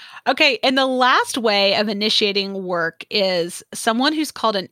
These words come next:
implementer. And this person has a lot of energy for tangible, hands-on projects. So this is the kind of person who wants to physically touch something in order to kind of move it along and initiate work. So this would be someone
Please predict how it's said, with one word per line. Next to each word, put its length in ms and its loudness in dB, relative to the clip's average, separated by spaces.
implementer. 580 -6
And 160 -4
this 140 0
person 440 -2
has 220 -2
a 60 0
lot 360 2
of 140 -4
energy 460 -4
for 220 -6
tangible, 800 -2
hands-on 580 0
projects. 540 -4
So 80 -2
this 180 -4
is 140 -4
the 80 -6
kind 220 0
of 120 -4
person 480 -4
who 120 0
wants 200 0
to 180 -2
physically 680 -2
touch 320 -2
something 640 -4
in 140 0
order 240 0
to 100 -4
kind 300 0
of 160 -6
move 420 0
it 80 0
along 380 0
and 100 -6
initiate 400 -2
work. 200 -6
So 100 -2
this 220 -2
would 100 0
be 140 -2
someone 640 -2